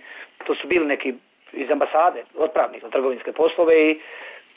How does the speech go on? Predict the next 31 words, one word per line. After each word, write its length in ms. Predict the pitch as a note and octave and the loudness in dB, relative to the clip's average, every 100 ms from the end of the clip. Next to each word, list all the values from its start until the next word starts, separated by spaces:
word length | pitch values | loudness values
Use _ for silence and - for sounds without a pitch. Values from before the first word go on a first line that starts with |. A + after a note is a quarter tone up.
| _ | _
čovjek 200 | G3 F3+ | 2 2
je 60 | D#3+ | 2
pričao 320 | F3+ F#3+ F#3+ | 2 2 2
o 40 | |
katranu. 340 | D#3+ F3+ C#3 B2 | 4 2 0 -6
Ja 160 | A#2 A2+ | -6 -8
sam 100 | A#2+ | -6
prišao 340 | B2+ A#2+ C3 | -4 0 2
lepo 260 | C3 B2+ A#2+ | 2 2 -2
i 40 | |
kažem: 380 | A2+ B2 A#2 A#2+ | 0 0 0 0
„Ja 160 | B2 B2 | 2 2
imam 240 | C3 B2 | 0 -4
taj 140 | A#2+ | -4
katran.” 320 | A#2 B2 - - - _ _ | -2 -2 -4 -18 -20 _ _
Eto, 200 | - D3+ | -4 -2
dorodila 380 | D#3+ D#3+ F#3 D#3+ - | 2 2 4 2 2
se 60 | |
ideja 240 | D3 E3+ E3+ | 2 4 4
jedne 260 | D3 D3 C3 | 4 2 0
sekunde 380 | C#3+ D#3 D3+ A#2 - | 0 0 0 -2 -6
samo. 220 | A#2+ G#2+ - - - | -8 -10 -16 -10 -2
Jer 160 | C#3 | 0
znam 300 | C3 A3 F3 | 2 0 0
da 180 | D3+ C#3 C#3 C3+ - C#3+ | 0 -2 -6 -18 -10 -4
i 120 | D3+ | 0
kako 220 | F3 F3+ | 2 0
se 100 | - | 0
to 120 | D#3 E3 | 0 2
radi 320 | F3+ D#3 | 4 4
i 60 | D3+ | 0